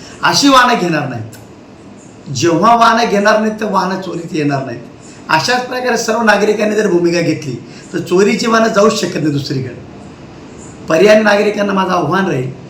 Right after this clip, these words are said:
की आम्ही जे काही ड्राईव्ह घेत असतो, वाहन चालकाकडे एखाद्या वेळेस काही पेपर इकडे तिकडे असतील,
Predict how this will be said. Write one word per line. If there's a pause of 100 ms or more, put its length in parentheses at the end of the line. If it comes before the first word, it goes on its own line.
(220)
की
आम्ही
जे
काही
ड्राईव्ह
घेत
असतो, (420)
वाहन
चालकाकडे
एखाद्या
वेळेस
काही
पेपर
इकडे
तिकडे
असतील,